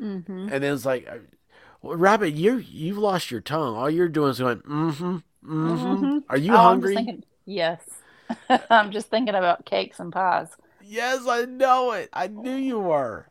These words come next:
Speaker 2: I knew
Speaker 1: Well,
Speaker 2: you
Speaker 1: and I
Speaker 2: were.
Speaker 1: had a thought that fell out of my head too, so that's okay.
Speaker 2: A good thought or a bad thought?
Speaker 1: No, I don't know. I think we were talking about dessert.
Speaker 2: Yeah.
Speaker 1: And it just left. <laughs> I don't know.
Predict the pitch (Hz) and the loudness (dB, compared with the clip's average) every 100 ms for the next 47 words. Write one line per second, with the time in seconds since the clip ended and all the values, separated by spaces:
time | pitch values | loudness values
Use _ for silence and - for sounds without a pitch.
0 | _ 160 170 202 262 262 254 233 240 240 | _ -10 -4 2 6 6 6 4 2 2
1 | 277 247 - 220 214 185 185 190 196 185 | -2 -2 0 4 4 2 -2 0 0 2
2 | 175 175 170 190 165 - 185 165 165 - | 0 -4 -6 -4 -6 -6 -6 -6 -6 -2
3 | 160 190 180 - 170 - 170 - _ _ | -2 0 -6 -6 -10 -10 -10 -14 _ _
4 | _ _ _ _ _ _ - 139 123 110 | _ _ _ _ _ _ -6 -2 -2 -2
5 | 160 165 220 214 156 101 135 - - 98 | -6 -4 -6 -4 -6 -6 -6 -6 -10 -10
6 | 78 - _ _ _ _ 202 277 233 220 | -10 -14 _ _ _ _ -2 0 2 0
7 | 214 247 214 143 165 - 196 202 214 202 | -4 -6 -6 -6 -8 -8 -8 -6 -4 -4
8 | 202 185 208 185 175 170 156 160 151 190 | -4 -6 -6 -4 -4 -6 -6 -4 -2 -4
9 | - - _ _ _ - 101 101 143 - | -10 -20 _ _ _ -14 -10 -10 -14 -20
10 | _ _ _ _ _ - 180 170 165 165 | _ _ _ _ _ -12 -8 -8 -6 -4
11 | 165 165 170 170 - _ _ _ _ - | -4 -6 -6 -10 -12 _ _ _ _ -16
12 | 160 - 143 151 131 135 _ - _ _ | -14 -14 -14 -10 -10 -14 _ -20 _ _
13 | _ _ _ _ _ _ - 262 262 - | _ _ _ _ _ _ -12 -4 -6 2
14 | 254 - 214 - 254 214 - - - | 0 2 -4 -2 -2 -2 -4 -10 -8